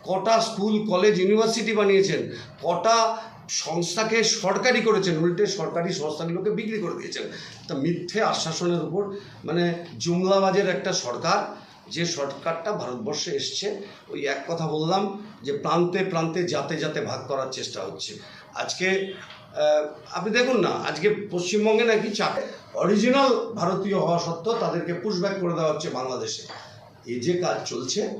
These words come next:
এটা ভারতবর্ষের পক্ষে সুখকর নয়।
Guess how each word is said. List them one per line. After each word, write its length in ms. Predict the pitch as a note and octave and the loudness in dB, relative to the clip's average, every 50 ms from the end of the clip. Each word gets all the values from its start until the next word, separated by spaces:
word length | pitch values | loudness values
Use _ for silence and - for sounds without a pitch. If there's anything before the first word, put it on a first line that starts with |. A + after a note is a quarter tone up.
| - - - - - - - - - C#3 | -12 -14 -14 -16 -14 -16 -16 -16 -12 -12
এটা 420 | B2 - D#3 D#3+ D#3+ E3 D#3+ - D3+ - - - - - - - | -8 -4 -2 -2 -2 -2 -4 -8 -12 -14 -14 -14 -16 -18 -18 -16
ভারতবর্ষের 760 | D#3+ - B2+ C#3 C#3+ C3 C3 D#3 D#3 D3+ - E3+ E3+ D3+ - - B2 | -10 -6 -4 -4 -4 -2 -2 -2 -2 -2 -2 -2 -4 -4 -4 -8 -10
পক্ষে 560 | A#2 - - - - F3+ G#3+ A3+ - - - - - - - - - - - | -10 -12 -12 -10 -4 -2 -2 -2 -2 -6 -10 -14 -16 -20 -20 -20 -20 -12 -8
সুখকর 520 | - - F3 F3 F3+ F3 E3+ - - - B2 A#2+ A2+ | -8 -6 -6 -2 -2 0 0 2 0 0 0 -2 -4
নয়। 160 | G#2+ G#2+ A#2 | -4 -6 -6